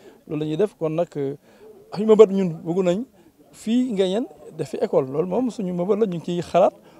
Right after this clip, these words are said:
pour def fi école boo xam ne wax dëgg yàlla mujj ayib lay nekk, boo xam ne xale yi nañ mën dem jàngi foofu, nga xam ne day commencé jardin d'enfant ba terminal. Waaw, Nguéniène, Nguéniène moom, Nguéniène moom, euh, euh, euh, des na, des na lu bëri, ah,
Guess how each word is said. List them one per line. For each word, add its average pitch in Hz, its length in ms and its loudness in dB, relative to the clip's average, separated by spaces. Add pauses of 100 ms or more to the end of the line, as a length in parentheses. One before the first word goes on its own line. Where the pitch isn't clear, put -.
(140)
pour 165 100 -12
def 160 180 -2
fi - 60 -6
école 147 200 -4
boo 147 140 -2
xam 135 220 -8
ne 156 420 -6
wax 127 140 -14
dëgg 151 100 -6
yàlla 151 160 -4
mujj 175 220 -6 (260)
ayib 156 200 2
lay 143 140 0
nekk, 175 220 -2
boo 165 120 -6
xam 143 200 -10
ne 160 100 -10
xale 165 240 -8
yi 147 60 -4
nañ 147 120 -8
mën 143 160 -8
dem 170 240 -10
jàngi 143 260 -6
foofu, 156 220 -10 (320)
nga - 60 -14
xam 147 80 -8
ne 147 60 -2
day 147 80 -2
commencé 147 640 -4 (460)
jardin 165 260 4
d'enfant 151 280 0
ba 143 120 -2
terminal. 135 380 -4 (1500)
Waaw, 269 160 4
Nguéniène, 277 380 0
Nguéniène 294 240 -2
moom, 254 300 2 (200)
Nguéniène 233 340 0
moom, 202 260 -6
euh, 156 440 -4 (540)
euh, 165 220 -6 (580)
euh, 185 100 -4
des 208 140 4 (100)
na, 156 240 -4
des 156 140 -10
na 165 60 -10
lu 143 80 -8
bëri, 147 240 -2
ah, 151 200 -6